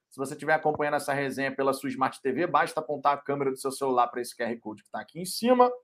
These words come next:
Ou então, você pode fechar o chat ao vivo rapidinho no X, se tiver do seu smartphone, clica no botão Seja Membro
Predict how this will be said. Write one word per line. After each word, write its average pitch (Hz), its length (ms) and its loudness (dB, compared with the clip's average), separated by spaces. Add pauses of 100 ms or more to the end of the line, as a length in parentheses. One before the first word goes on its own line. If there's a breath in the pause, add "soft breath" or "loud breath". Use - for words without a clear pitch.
(540)
Ou 254 220 12
então, 214 680 10
você 175 260 2
pode 170 300 4
fechar 165 360 0
o 151 60 2
chat 151 300 -2
ao 156 100 0
vivo 131 220 -4
rapidinho 131 480 -2
no 170 100 -4
X, 247 300 -8
se - 60 -12
tiver 131 200 0
do 127 80 -4
seu 127 160 -2
smartphone, 135 600 -4
clica 175 220 0
no 165 80 4
botão 151 280 4
Seja 156 280 6
Membro 185 360 6